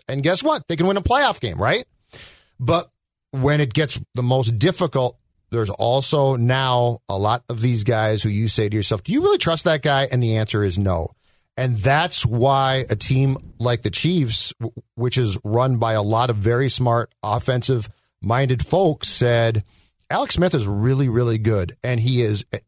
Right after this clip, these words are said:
and he is, he is secure, and our relationship is as secure as possible." But you know what? It's not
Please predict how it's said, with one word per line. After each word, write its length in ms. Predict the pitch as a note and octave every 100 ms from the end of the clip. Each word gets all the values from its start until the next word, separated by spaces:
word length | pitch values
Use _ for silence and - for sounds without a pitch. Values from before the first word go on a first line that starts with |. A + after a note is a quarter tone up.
| _
and 120 | A2+
he 220 | G#2 D3
is, 240 | C#3+ B2 - - _
he 180 | D3 D#3
is 140 | B2+
secure, 560 | - F3+ - G#3+ G#3+ G3+
and 120 | C#3+ D#3
our 240 | B3+ D4+
relationship 600 | B3+ G#3 G3 F#3 F3 -
is 140 | C#3+ B2+
as 140 | B2+
secure 300 | B2+ - D#3
as 100 | C#3+
possible." 480 | C3+ B2 A#2+ G2 E2
But 200 | F#2 -
you 60 |
know 160 | A#2+ F#3
what? 180 | A3+ A3
It's 160 | -
not 300 | F#3 F#3 F#3+